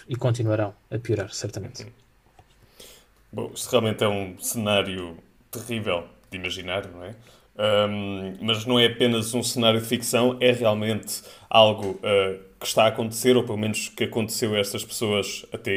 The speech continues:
Speaker 2: este incêndio, ah, enorme ter acontecido. Ah, e por vezes também é preciso nós vermos estas imagens ou termos noção destes, ah, destes acontecimentos para percebermos que há mesmo pessoas a viverem nestas condições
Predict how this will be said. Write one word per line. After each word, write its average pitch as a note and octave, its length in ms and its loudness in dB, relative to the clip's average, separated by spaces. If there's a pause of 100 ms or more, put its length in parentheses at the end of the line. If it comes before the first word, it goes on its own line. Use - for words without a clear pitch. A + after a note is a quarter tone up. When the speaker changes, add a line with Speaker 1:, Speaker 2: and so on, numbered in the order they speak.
Speaker 2:
este G2 220 -4
incêndio, F#2+ 680 -6 (460)
ah, G2+ 240 -2
enorme G2+ 400 2
ter G2 160 -4
acontecido. A2+ 640 -2 (340)
Ah, A#2+ 120 4
e C3 120 0
por C3 140 -4
vezes C#3+ 200 -2
também C#3 180 0
é - 20 2
preciso B2+ 440 -2
nós A#2 460 0
vermos B2+ 400 -4
estas A2+ 580 0
imagens G#2+ 640 -4
ou F#2+ 220 -4
termos A2 340 -2
noção A2 400 -2
destes, G2+ 920 -6 (320)
ah, F#2 680 0
destes - 260 -4
acontecimentos A2 640 -4
para A#2+ 220 0
percebermos A#2+ 440 -2
que - 240 -4
há A#2+ 80 8
mesmo B2 420 0
pessoas - 640 -4 (260)
a G#2 80 -4
viverem G2+ 480 0
nestas G#2 380 -2
condições A2 600 -6